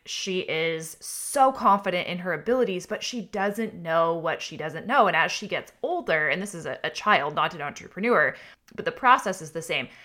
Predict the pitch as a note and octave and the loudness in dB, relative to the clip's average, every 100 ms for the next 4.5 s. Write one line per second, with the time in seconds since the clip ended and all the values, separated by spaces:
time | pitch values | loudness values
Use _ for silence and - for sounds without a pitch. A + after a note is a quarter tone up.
0 | - _ A#3 C4+ C4+ B3 G3 E3 - - | -20 _ 0 2 0 -4 0 -2 -2 -4
1 | C#4+ A3+ F3 E3+ - F#3+ F3+ F#3 F#3 F3 | 0 2 4 4 2 -4 -4 0 0 -2
2 | F3 - F3+ E3 - - F3 A#3+ C#4+ - | -6 -8 -8 -12 -12 -12 -6 0 0 0
3 | G3 F#3 D#3+ D3 D3 - D3+ D3 - E3+ | -4 -2 0 0 -2 -4 -4 -4 -6 -4
4 | D#3 D#3+ - E3+ E3+ | -4 -6 -8 -2 -2